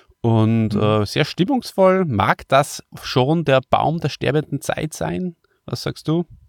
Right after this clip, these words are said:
Speaker 1: Der im
Speaker 2: Wahrscheinlich
Speaker 1: Hintergrund
Speaker 2: wird das
Speaker 1: hier
Speaker 2: sein, ja. Genau.
Speaker 1: abgebildet ist, ja. Auf jeden Fall, äh, sehr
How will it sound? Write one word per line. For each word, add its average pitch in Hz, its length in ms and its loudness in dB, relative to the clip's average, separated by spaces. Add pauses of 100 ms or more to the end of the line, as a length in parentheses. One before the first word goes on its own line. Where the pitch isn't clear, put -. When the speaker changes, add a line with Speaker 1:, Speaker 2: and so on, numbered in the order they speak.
(200)
Speaker 1:
Der 123 140 0
im 123 100 2
Speaker 2:
Wahrscheinlich 113 520 2
Speaker 1:
Hintergrund 127 80 -4
Speaker 2:
wird 107 120 2
das 131 200 2
Speaker 1:
hier 95 60 0
Speaker 2:
sein, 85 180 -2
ja. 101 280 -6 (600)
Genau. 87 260 -2
Speaker 1:
abgebildet 123 800 -2
ist, 117 80 -10
ja. 127 220 0 (200)
Auf 101 120 -6
jeden 113 140 2
Fall, 113 260 4 (180)
äh, 113 160 4
sehr - 180 0